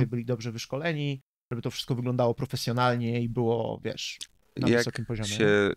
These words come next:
Speaker 1: jak się czułeś właśnie przed tymi, y, pierwszymi zawodami? Znaczy, no, tymi, co były w listopadzie, jak
Speaker 2: No,
Speaker 1: właśnie
Speaker 2: byłem
Speaker 1: pierwszy
Speaker 2: le-,
Speaker 1: raz.
Speaker 2: ja
Speaker 1: Bo nawet w-,
Speaker 2: Aha.
Speaker 1: bo myśmy wtedy, y, się spotkali w Opolu i mieliśmy nagrywać, ale,
Speaker 2: Mhm.
Speaker 1: ale nie wyszło, bo już było późno i chciałeś być wypoczęty i w sumie powiedziałeś, że,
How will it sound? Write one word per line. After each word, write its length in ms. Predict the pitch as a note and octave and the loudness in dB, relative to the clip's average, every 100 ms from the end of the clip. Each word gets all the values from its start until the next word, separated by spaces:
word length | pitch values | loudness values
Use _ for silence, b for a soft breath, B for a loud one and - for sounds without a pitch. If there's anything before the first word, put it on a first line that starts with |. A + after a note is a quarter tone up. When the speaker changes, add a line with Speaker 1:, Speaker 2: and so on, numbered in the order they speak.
| - | -4
Speaker 1:
jak 220 | - A2+ - | -6 -6 -4
się 140 | - | -10
czułeś 500 | - A2 G#2 G#2 - | -8 0 2 2 -2
właśnie 320 | G2 G2 - G2+ | -4 -4 -4 -4
przed 320 | - G#2 - | -4 -4 -4
tymi, 360 | A2 G#2+ G#2 | 0 2 2
y, 220 | G2 C#2+ - | 2 -2 -4
pierwszymi 360 | A2 - A2+ | -4 0 0
zawodami? 520 | G2+ G2 G2+ G2+ G2 G2 _ | 2 2 2 4 2 0 _
Znaczy, 200 | A#2+ A2+ C3+ | -4 -2 0
no, 120 | C#3 | 2
tymi, 220 | C#3+ C3 | 4 4
co 100 | B2+ | 2
były 160 | B2 B2 | -2 -2
w 60 | |
listopadzie, 480 | A2+ - - A2+ F#2+ | -4 -10 0 0 2
jak 100 | G#2 | 2
Speaker 2:
No, 60 | G#3+ | 4
Speaker 1:
właśnie 180 | B3 C#4 | 2 2
Speaker 2:
byłem 120 | C4+ | 2
Speaker 1:
pierwszy 180 | B3 A2+ | 2 2
Speaker 2:
le-, 60 | |
Speaker 1:
raz. 200 | A#2 - _ | 0 0 _
Speaker 2:
ja 160 | E3 F3 | -2 4
Speaker 1:
Bo 160 | D#3 | 4
nawet 300 | E3 G3+ G3+ | 4 0 0
w-, 60 | - | 2
Speaker 2:
Aha. 340 | G3 F#3+ D#3+ | 2 4 -2
Speaker 1:
bo 140 | D3+ D3 | 0 0
myśmy 220 | F#3+ F3+ | 0 -2
wtedy, 220 | D#3+ E3 F3 E3+ E3 E3 D#3+ D#3+ D#3 | 0 4 6 6 6 4 4 4 2
y, 40 | |
się 140 | - | -2
spotkali 400 | D3+ D#3 - D3+ | -6 -6 -2 -2
w 40 | D3 | -2
Opolu 320 | D3 C#3+ D#3 | 0 2 4
i 40 | |
mieliśmy 280 | D3+ C#3+ - | 2 0 0
nagrywać, 440 | C3+ B2+ C3 D#3 C#3 | -2 0 2 0 2
ale, 160 | C3+ C#3 | 4 6
Speaker 2:
Mhm. 160 | G3+ - _ | 4 2 _
Speaker 1:
ale 100 | - C#3 | 2 4
nie 80 | |
wyszło, 240 | C#3+ D3+ C#3+ | 4 2 2
bo 100 | C3 | 2
już 100 | C3+ | 2
było 220 | C3 C#3 | 4 4
późno 420 | C#3 C3+ C3+ C#3+ | 4 0 4 4
i 200 | D3 B2+ | 4 4
chciałeś 300 | B2+ C3+ C3 | 4 2 0
być 140 | B2 A#2+ | 0 -4
wypoczęty 520 | B2 C3+ C3 B2+ D3 | -4 -2 0 2 2
i 80 | C#3 | 0
w 60 | |
sumie 220 | C#3 D3+ D3 | 0 0 0
powiedziałeś, 500 | D3 D#3+ E3+ C3+ A#2+ | 0 2 4 4 2
że, 160 | C3 | 0